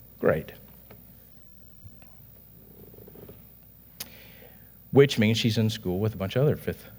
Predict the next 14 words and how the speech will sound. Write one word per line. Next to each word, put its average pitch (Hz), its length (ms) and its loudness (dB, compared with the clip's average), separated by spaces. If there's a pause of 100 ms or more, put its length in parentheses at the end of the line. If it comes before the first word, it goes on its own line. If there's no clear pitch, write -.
(540)
graders. - 420 -2 (1120)
And 139 180 2
interestingly 131 640 0
enough, 117 340 2
fifth - 320 -2
graders 110 340 -4
actually 123 460 0
talk 110 460 -6 (640)
about - 500 -2 (460)
politics - 580 0 (800)
at - 160 0
the 190 60 0
lunch 220 240 2
table. 80 260 -4